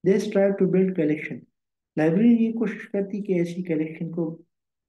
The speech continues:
بڑھایا جائے that serve the needs and interest of the communities، کی کمیونٹی کی جو دلچسپی ہو اور اس کی ضروریات کے عین مطابق، while upholding prin-، principles of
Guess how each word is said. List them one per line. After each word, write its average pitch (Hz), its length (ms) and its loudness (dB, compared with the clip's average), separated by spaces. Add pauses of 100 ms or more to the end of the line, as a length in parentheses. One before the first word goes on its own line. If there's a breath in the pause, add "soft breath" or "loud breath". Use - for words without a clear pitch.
(280)
بڑھایا 151 360 0
جائے 165 180 0
that 156 220 -2
serve 165 440 -4
the 143 120 -6
needs 180 440 -4
and 156 100 -6
interest 151 580 -8
of - 40 -8
the 139 260 -10
communities، 143 460 -6
کی 160 100 -8
کمیونٹی 202 580 2
کی 175 120 0
جو 185 240 2
دلچسپی 180 720 -2
ہو - 240 -2 (560)
اور 170 120 -2
اس 185 140 -4
کی 180 160 -2
ضروریات 156 560 0
کے 160 200 -4 (280)
عین 185 260 2
مطابق، 135 640 -8 (160)
while 165 200 0
upholding 170 420 -2
prin-، 175 240 -6
principles 175 540 -6
of 156 100 -12